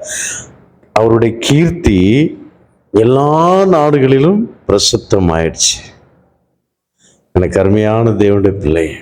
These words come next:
ஏன் மொர்தெகாயுடைய கீர்த்தி எல்லா நாடுகளிலும் பிரசித்தமான காரணம் என்ன? அதை தான் நாலாவது அதிகாரத்துல, எஸ்தர் புஸ்தகத்துல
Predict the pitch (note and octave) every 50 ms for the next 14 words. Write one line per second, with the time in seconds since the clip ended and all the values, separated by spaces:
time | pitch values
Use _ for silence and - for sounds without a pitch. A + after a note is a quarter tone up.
0 | - - _ _ _ _ _ _ _ _ _ _ _ _ _ _ _ _ _ _
1 | _ _ _ _ _ _ _ _ _ _ _ _ _ _ _ - A#2 C3 D3+ E3
2 | E3+ E3+ D#3 C3 G2+ D#2+ D2 - - - - - _ _ _ - A2+ A#2 B2+ C#3
3 | D#3 D#3+ E3+ F3+ G3 F#3+ F3+ E3 D#3 C#3+ C3+ B2+ A#2+ A#2 A#2 A#2 A#2 - - -
4 | B2+ C3 B2+ A#2 - - - F2+ F2 F2+ F#2 G2 A2 B2 B2 B2 - - - _
5 | _ _ - - - - G#2+ A2 A#2+ C3+ C#3+ D3 D#3 E3+ F3+ G3 F#3+ F#3 D#3+ D3
6 | D3+ D#3 D#3 D#3 C#3+ C#3 C3+ C#3 C3+ C3+ A#2+ B2+ - A#2 A#2 - - B2+ A#2 -
7 | B2+ A#2 A2+ G#2+ G#2 G#2 G2+ G2+ G2+ G#2+ B2+ D3 - - - - G#2 G#2 G#2+ A2
8 | A2 A2 A2 G2+ F#2 F2 E2+ E2 E2 D#2 C#2+ - - - _ _ _ _ - -
9 | - - - _ _ _ - - - - - - - - - - - - - -
10 | - - - - - B2+ D3 D#3+ D#3+ D3 D#3 E3 D#3 C3+ A2+ A2+ A2+ A#2+ C3+ D#3
11 | E3+ F3 F3+ F3+ F3 D#3 C#3 B2 A2+ G#2+ A#2 A2 G#2+ G2+ G2 F#2 F2+ - - D#2
12 | D#2+ E2+ E2 - _ _ _ - G#2 A#2+ A#2+ - - - C#3 A2 G2 - G2+ -
13 | - - G2+ F#2+ F2+ - - D#2 E2+ G2+ A2 -